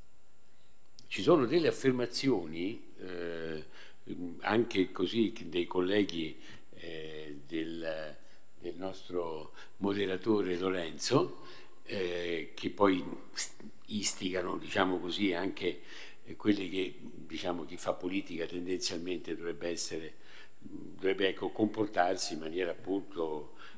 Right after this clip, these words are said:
diciamo, non da bar, no? Ecco, tendenzialmente, poi se, se Montecitorio diventa un bar è preoccupante, no? Nel senso di dire, ecco, credo che ci sono delle, eh, affermazioni pericolose,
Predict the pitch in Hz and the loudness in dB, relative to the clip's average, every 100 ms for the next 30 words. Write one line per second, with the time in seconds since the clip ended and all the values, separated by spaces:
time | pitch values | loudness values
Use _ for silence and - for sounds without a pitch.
0 | - - - - 92 90 80 - - - | -8 -8 -4 0 0 0 -2 -4 -8 -8
1 | - 90 104 98 98 123 107 73 73 80 | -4 4 6 6 8 12 12 12 2 8
2 | 101 98 - - - - 92 - 73 - | 10 10 6 -4 -6 0 0 0 -4 6
3 | 113 123 117 123 110 110 90 78 76 67 | 10 12 12 10 10 8 6 2 -2 2
4 | 90 78 82 73 85 82 87 95 92 107 | 2 4 0 -2 0 2 2 2 4 6
5 | 92 90 104 120 87 95 80 82 78 92 | 6 4 2 4 6 4 4 -2 -2 0
6 | 76 65 67 87 90 85 107 90 90 92 | -2 -4 -4 0 0 0 2 2 2 4
7 | 95 - - - - - - - - - | 2 0 -8 -8 -8 -8 2 2 2 -4
8 | - - - 156 165 107 98 101 147 - | -6 -6 12 12 12 12 6 6 4 4
9 | - 135 151 107 104 135 117 95 87 85 | -2 4 6 6 4 4 6 2 0 -4
10 | - - - 101 90 92 90 - 131 165 | -8 -8 -6 -2 0 2 0 6 8 8
11 | 175 - 147 185 156 - - - 226 226 | 2 4 6 6 4 -4 -6 12 12 12
12 | 220 202 196 226 208 120 135 107 78 | 8 10 10 10 6 8 8 8 6